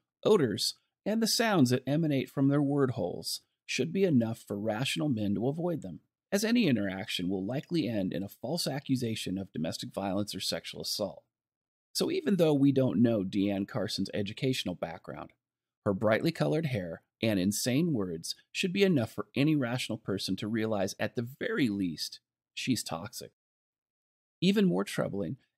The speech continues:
is that her statements stray away from the feminist position regarding affirmative consent. Affirmative consent dot com defines consent as follows. "Consent is voluntary, mutual,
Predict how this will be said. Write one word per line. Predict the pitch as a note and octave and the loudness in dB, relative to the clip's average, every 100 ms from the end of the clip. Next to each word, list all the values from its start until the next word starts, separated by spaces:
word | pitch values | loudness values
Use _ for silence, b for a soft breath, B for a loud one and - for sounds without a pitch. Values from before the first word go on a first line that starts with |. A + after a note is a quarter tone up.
| - | -2
is | D3+ | 0
that | F#3 F#3+ | 0 0
her | F3+ | 0
statements | - - - C3 - | -2 -4 -2 0 0
stray | - D#3+ D3+ | -2 0 0
away | C3+ C3+ | 2 2
from | B2+ A2+ | 0 0
the | G2+ | -2
feminist | - - C#3+ B2+ A#2+ - | -2 -4 0 0 -2 -4
position | G2+ A#2+ B2 G2 | -2 -2 -2 -2
regarding | G2 G2 G#2 G#2 F#2+ | -4 -2 0 0 -2
affirmative | G2 - G#2+ G#2 F#2+ | -4 -4 -4 -2 -4
consent. | - F2+ - - A#2 E2 _ _ _ _ _ _ _ - | -6 -10 -4 -4 -4 -10 _ _ _ _ _ _ _ -4
Affirmative | C#3+ - - C#3+ G#3+ - | -2 0 0 0 -2 -2
consent | C#3+ - D#3+ D3 - | -2 0 0 -2 -2
dot | C3+ - | -4 -4
com | - - G#2 G#2 | -4 -4 -2 -4
defines | A#2+ - - - F#3+ | -6 -6 -6 -4 -4
consent | - B2 - C3 A#2 | 0 0 0 -2 -2
as | - G#2+ A2 | -2 -2 -4
follows. | - G#2 G2+ - - - - _ _ _ _ _ _ | -2 -2 -4 -8 -10 -10 -12 _ _ _ _ _ _
"Consent | - G2+ - C3+ C#3+ | 0 2 2 2 2
is | G2 | -2
voluntary, | - F#2+ A2+ C3+ C#3 D#3+ G3 - _ _ | 0 0 2 0 0 -2 -4 -10 _ _
mutual, | - A#2+ A#2+ A2 A#2 | 6 6 6 -2 -6